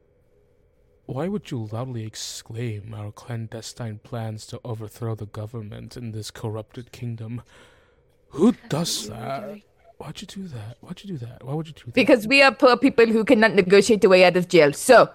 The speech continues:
Speaker 3: you either let us go now or never. Come on.
Speaker 1: I can do this. No one send them to jail.
Speaker 3: That's, they're not going to work. <laughs>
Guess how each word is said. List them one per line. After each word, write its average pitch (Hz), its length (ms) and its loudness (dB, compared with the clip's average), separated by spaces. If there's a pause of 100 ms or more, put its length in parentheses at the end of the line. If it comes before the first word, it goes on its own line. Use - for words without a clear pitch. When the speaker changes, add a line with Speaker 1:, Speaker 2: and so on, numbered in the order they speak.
Speaker 3:
you 220 200 2
either 220 240 6
let 208 260 6
us 190 140 -2
go 190 160 8
now 247 340 6
or 233 200 6
never. 156 480 4
Come 247 180 4
on. 143 160 0 (400)
Speaker 1:
I 156 100 4
can 131 220 -2
do 113 160 -6
this. 113 200 -12 (540)
No 180 280 4
one 226 180 6
send 160 240 0
them 139 160 -2
to 117 60 -8
jail. 107 440 -6 (840)
Speaker 3:
That's, 233 380 0
they're 233 180 4
not 233 200 4
going 202 200 2
to 185 100 2
work. 143 400 2
<laughs> - 40 -16